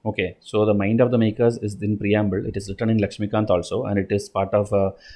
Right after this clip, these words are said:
a famous judgment which came in nineteen sixty, Berubari Union case. So like this, there are some important cases. Okay, I think there are four to eight cases which are important. Same like you study the amend-, amendment, like forty-second Amendment,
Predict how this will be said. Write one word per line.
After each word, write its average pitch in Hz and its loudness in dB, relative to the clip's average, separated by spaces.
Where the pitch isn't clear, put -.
a 95 -2
famous 104 2
judgment 101 -2
which - -8
came 98 0
in 95 0
nineteen 95 -2
sixty, 107 -6
Berubari 98 2
Union 95 2
case. - -6
So 107 -2
like 107 4
this, 131 2
there 123 4
are 127 8
some 123 2
important 110 4
cases. 98 0
Okay, 92 -2
I - 0
think 101 -4
there 104 6
are 104 6
four 110 4
to 135 0
eight 117 2
cases 104 0
which 104 -4
are 101 4
important. 95 0
Same 113 4
like 113 6
you 117 2
study 113 6
the 107 4
amend-, 104 4
amendment, 98 2
like 95 -6
forty-second 98 -2
Amendment, 95 0